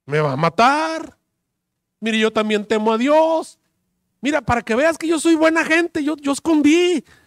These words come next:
a los profetas, pues, cincuenta y cincuenta en una cueva", ahí donde le informa, ¿verdad? Que, que lo, que lo que había hecho. "Por favor, ten misericordia de mi vida". <laughs> Así de, de miedo le tenía a su señor. Le dice, "No, no, dile, te aseguro, te juro por Dios que aquí voy a estar".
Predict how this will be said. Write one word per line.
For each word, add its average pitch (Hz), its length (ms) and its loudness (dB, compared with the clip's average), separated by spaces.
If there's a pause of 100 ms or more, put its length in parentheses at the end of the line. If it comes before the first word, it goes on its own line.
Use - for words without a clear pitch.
(140)
a 214 100 -2
los 233 140 0
profetas, 277 580 -2
pues, - 200 -12
cincuenta 277 400 -2
y - 20 -4
cincuenta 254 400 -2
en 277 80 -2
una 285 160 -2
cueva", 302 300 2
ahí 220 100 2
donde 226 220 -2
le 196 100 -2
informa, 190 560 0
¿verdad? 165 220 -6
Que, 160 180 -12
que 151 140 -12
lo, 151 260 -10
que 151 140 -12
lo 147 100 -8
que 165 100 -6
había 180 220 -4
hecho. 180 240 -10 (480)
"Por 202 140 -2
favor, 294 380 2
ten 339 160 0
misericordia 285 500 0
de 269 60 0
mi 233 140 0
vida". 220 360 0 (120)
<laughs> - 120 -20
Así 165 240 -6
de, 196 260 -6
de 160 140 -2
miedo 190 260 0
le 180 80 -4
tenía 160 240 -6
a 151 40 -8
su 156 120 -12
señor. 127 340 -10 (1300)
Le 135 100 -8
dice, 135 140 -6
"No, 175 160 0
no, 165 140 0
dile, 147 260 -4
te 151 140 -8
aseguro, 147 420 -4
te 151 120 -8
juro 269 300 -8
por 175 200 -6
Dios 202 220 -4
que - 100 -12
aquí 175 120 -14
voy 185 100 -6
a 175 40 -6
estar". 131 260 -16